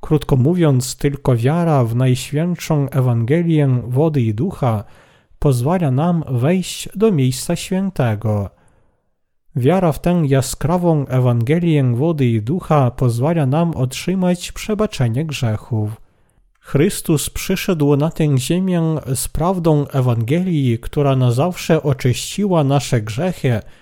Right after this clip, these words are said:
przez Jego chrzest i krzyż. On wykonał obietnicę, którą dał nam błękitną, purpurową i karmazynową nićmi i skręconym bisiorem. Tylko ci, którzy wierzą w Jezusa jako swego Zbawiciela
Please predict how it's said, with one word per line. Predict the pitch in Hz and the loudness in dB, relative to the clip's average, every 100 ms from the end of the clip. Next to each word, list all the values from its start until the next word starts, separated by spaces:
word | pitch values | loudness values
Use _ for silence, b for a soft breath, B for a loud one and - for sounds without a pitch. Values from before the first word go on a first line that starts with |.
| b b | b b
przez | - 143 120 | -2 0 2
Jego | 143 135 127 | 2 2 0
chrzest | - 143 170 - - | -2 -4 -4 -4 -6
i | 185 | -6
krzyż. | - - - 113 107 - - b b b b b b - | -4 -4 -2 -2 -2 -6 -16 b b b b b b 0
On | 160 160 156 | 4 4 2
wykonał | 131 131 131 190 196 165 | 2 2 2 0 2 2
obietnicę, | 151 135 123 113 - 180 - 165 135 113 104 - | 2 2 2 0 0 -2 0 0 2 0 -4 -10
którą | - - 143 127 120 | -4 0 2 4 2
dał | 113 180 180 | 0 0 0
nam | 151 147 135 | 2 2 0
błękitną, | 117 123 123 120 - 185 - 175 170 165 - | 2 2 2 0 -4 -8 -2 -2 0 -4 -2
purpurową | 160 135 131 120 180 175 156 127 B B B B | -2 0 -2 0 0 2 2 0 B B B B
i | 147 | -2
karmazynową | - 139 135 127 117 123 170 151 123 | 2 2 2 2 2 2 2 2 2
nićmi | 117 160 - - 175 175 180 b b b | 2 -2 -4 -4 0 0 -2 b b b
i | 180 | -4
skręconym | - - 202 214 - 127 123 175 | -4 -4 -2 -2 0 2 2 0
bisiorem. | 196 - 139 117 107 101 95 80 _ _ _ _ _ - | -2 -2 0 0 0 -2 -4 -10 _ _ _ _ _ -4
Tylko | 139 131 143 | -4 0 0
ci, | - 180 | 0 -4
którzy | - 135 123 | -2 0 2
wierzą | 117 165 165 143 | 2 2 2 0
w | 117 | 0
Jezusa | 113 113 127 180 - 135 | 0 0 -2 -6 0 2
jako | 135 135 127 | 2 0 -4
swego | - 135 170 151 | -4 -4 0 0
Zbawiciela | 127 120 110 110 - 175 180 170 | 2 0 0 -4 -4 -2 0 2